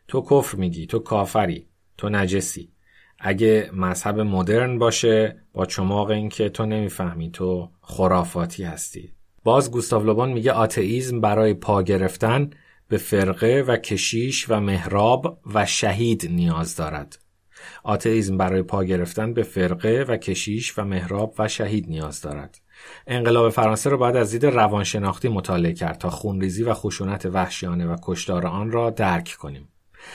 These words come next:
البته این یه موضع هستش. موضع ژئوپلیتیکی هم وجود داره و اون اینه که سالها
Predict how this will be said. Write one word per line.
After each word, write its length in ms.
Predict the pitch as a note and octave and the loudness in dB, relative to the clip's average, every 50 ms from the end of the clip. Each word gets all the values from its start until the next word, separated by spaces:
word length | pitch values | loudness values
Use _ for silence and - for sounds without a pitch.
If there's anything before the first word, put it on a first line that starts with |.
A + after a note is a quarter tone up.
| - - - | -20 -12 -4
البته 340 | - A#2 A#2 A#2+ - - C#3+ | 0 2 2 2 2 2 0
این 240 | - B2+ C#3 D3 C#3+ | 0 0 0 0 2
یه 160 | C3+ C#3+ D3 | 2 2 4
موضع 380 | D3 D3 C#3+ C3+ B2 B2 C#3 C3+ | 4 4 2 2 2 2 2 2
هستش. 560 | B2 B2 A#2+ - - - A#2+ A#2 A2+ - - _ _ - | 2 0 -2 -2 0 0 2 2 0 -2 -8 _ _ -6
موضع 680 | A2 A#2 A#2 A#2 A2 A#2+ C#3 C3+ C3 C3 B2+ A#2+ - - _ _ _ _ _ _ _ _ _ - - - | -4 -2 -2 -2 0 2 4 4 4 4 4 2 0 -4 _ _ _ _ _ _ _ _ _ -16 -10 -6
ژئوپلیتیکی 880 | G2+ G#2+ C3 B2+ A#2 F#2+ - A2+ G#2+ G#2 G2+ - - C3 - - C#3 C3 | -2 0 2 2 2 2 0 0 0 0 -2 -2 -6 -8 -2 0 2 2
هم 160 | A#2+ A#2 G#2+ | 2 2 0
وجود 360 | G#2 G#2 G2 G#2 B2+ B2 A#2+ | 0 -2 -2 -2 -2 -2 0
داره 300 | - B2 A#2+ A2+ A2+ A2 | 2 2 4 4 4 2
و 60 | G#2+ | 2
اون 220 | A2 G#2 G#2+ G#2+ A2 | 2 2 0 0 -2
اینه 200 | A2+ A2+ A2 A2 | -2 -2 -4 -4
که 400 | - - C3 A#2 A2+ A2 A2 - - _ _ _ _ _ _ _ _ _ _ _ | -2 2 2 4 4 2 0 -2 -8 _ _ _ _ _ _ _ _ _ _ _
سالها 580 | - - - - A#2+ A2+ A2 G#2+ G#2+ A#2 B2 | -10 -4 0 2 4 4 4 4 4 4 4